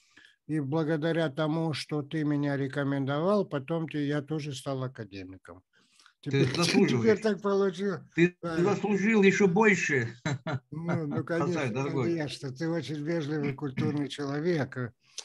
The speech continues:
Speaker 1: Ну, вот этот вот момент
Speaker 2: Это
Speaker 1: очень
Speaker 2: была
Speaker 1: важный.
Speaker 2: моя инициатива, между прочим, э, Хасай. Это была моя инициатива, чтобы все знали. Я видел, что ты достоин, что ты
Speaker 1: Ну
Speaker 2: заслуживаешь,
Speaker 1: да,
Speaker 2: и
Speaker 1: это твоя
Speaker 2: поэтому, значит, по
Speaker 1: инициатива
Speaker 2: своей
Speaker 1: была. Ты
Speaker 2: инициативе,
Speaker 1: же меня тут
Speaker 2: э, с президентом Академии я поговорил,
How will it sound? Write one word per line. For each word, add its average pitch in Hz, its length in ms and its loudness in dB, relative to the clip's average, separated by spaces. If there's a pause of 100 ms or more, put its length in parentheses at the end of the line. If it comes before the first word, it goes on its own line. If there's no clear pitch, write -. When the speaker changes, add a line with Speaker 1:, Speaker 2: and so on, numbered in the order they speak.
(340)
Speaker 1:
Ну, 175 140 0
вот 190 200 4
этот 185 300 4
вот 170 200 0
момент 175 600 2
Speaker 2:
Это 156 80 2
Speaker 1:
очень 165 120 0
Speaker 2:
была 185 280 4
Speaker 1:
важный. 165 160 4
Speaker 2:
моя 208 320 10
инициатива, 214 500 4
между 190 260 6
прочим, 151 520 -2
э, 131 240 0
Хасай. 151 480 2
Это 143 100 -2
была 160 240 2
моя 165 460 6
инициатива, 190 580 2
чтобы 147 600 -2
все 175 220 -2
знали. 120 360 0 (320)
Я 185 240 8
видел, 180 520 6
что 170 180 0
ты 175 140 4
достоин, 151 840 -2 (160)
что 165 120 0
ты 170 120 -2 (340)
Speaker 1:
Ну 196 140 4
Speaker 2:
заслуживаешь, - 0 -
Speaker 1:
да, 226 260 8
Speaker 2:
и 220 60 4
Speaker 1:
это - 20 2
твоя 240 360 6
Speaker 2:
поэтому, 240 80 6
значит, 226 240 2
по 220 100 2
Speaker 1:
инициатива - 20 2
Speaker 2:
своей 240 220 2
Speaker 1:
была. 208 260 4
Ты 196 160 6
Speaker 2:
инициативе, - 20 10
Speaker 1:
же 208 120 6 (140)
меня 208 180 -2
тут 151 300 4
Speaker 2:
э, 220 120 2
с 180 120 -4
президентом 175 640 4
Академии 185 480 4
я 170 140 4
поговорил, 185 600 2